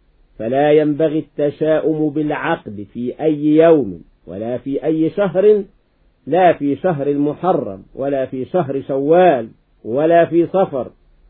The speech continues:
ولا في غير ذلك، حيث لم يرد نص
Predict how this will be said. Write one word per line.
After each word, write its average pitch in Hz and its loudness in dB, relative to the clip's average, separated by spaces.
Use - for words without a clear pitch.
ولا 170 2
في 139 -2
غير 143 2
ذلك، 165 4
حيث 143 -2
لم 117 -6
يرد 127 -2
نص 165 -4